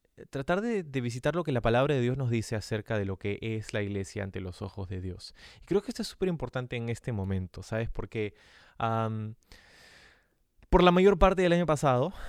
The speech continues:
el panorama se ha visto bastante diferente para nosotros como iglesia.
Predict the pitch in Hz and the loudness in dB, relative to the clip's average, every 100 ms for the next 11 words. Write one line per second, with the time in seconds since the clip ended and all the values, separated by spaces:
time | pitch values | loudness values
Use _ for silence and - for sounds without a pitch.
0 | - - 139 135 139 135 135 147 156 143 | -14 -10 -4 2 2 4 4 4 2 0
1 | 139 135 127 151 123 101 - 127 135 127 | 0 0 -2 -4 -4 -4 -4 -4 -4 -2
2 | 131 123 127 - 113 180 165 120 110 104 | -2 2 0 2 2 4 2 -2 -4 -4
3 | 98 95 101 95 101 - 117 143 190 285 | -4 -6 -6 -6 -8 -6 -4 -2 -2 -6
4 | - 78 | -8 -12